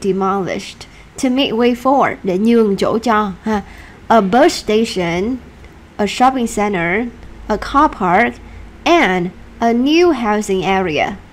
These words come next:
Rồi. Tiếp tục. The shops along the south side of the street.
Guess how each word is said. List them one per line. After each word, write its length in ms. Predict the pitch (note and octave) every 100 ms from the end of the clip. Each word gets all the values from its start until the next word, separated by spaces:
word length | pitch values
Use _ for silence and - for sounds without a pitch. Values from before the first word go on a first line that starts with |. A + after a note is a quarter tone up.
| - -
Rồi. 200 | F#3 F3 - - - - - -
Tiếp 120 | F#4 F#4+
tục. 220 | A#3+ - - - - A#3+
The 100 | D4
shops 540 | - D#4+ E4+ G#3 -
along 480 | G#3+ G#3 G3+ G#3 G3
the 140 | G3+
south 540 | G3 A#3+ B3 C#4+ - G#3+
side 460 | - G#3+ G3 F3
of 20 | E3+
the 120 | F3+
street. 400 | - - A3+